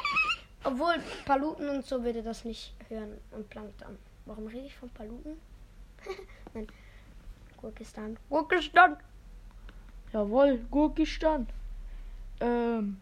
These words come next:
Speaker 2: ähm, äh, naja. <laughs>
Speaker 1: Aber die,
Speaker 2: Sorry,
Speaker 1: die Education
Speaker 2: Plankton.
Speaker 1: Edition ist ein bisschen an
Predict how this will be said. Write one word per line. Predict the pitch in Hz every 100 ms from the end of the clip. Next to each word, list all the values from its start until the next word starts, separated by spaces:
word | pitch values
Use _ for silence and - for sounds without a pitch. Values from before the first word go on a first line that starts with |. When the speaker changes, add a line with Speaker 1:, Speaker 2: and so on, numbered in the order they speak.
| -
Speaker 2:
ähm, | 269 294 269 233 185 190 196 - -
äh, | 214 202 196
naja. | 202 247 294 302 196 - - - -
<laughs> | 302 240 - 247 226 262 254 214 160 190
Speaker 1:
Aber | 262
die, | 240 254 -
Speaker 2:
Sorry, | - - 320 381 370
Speaker 1:
die | 277
Education | 294 285 269 392
Speaker 2:
Plankton. | 330 277 277 285
Speaker 1:
Edition | 277 277
ist | 277 -
ein | 269 254
bisschen | 330 - 370 320
an | 262 247 233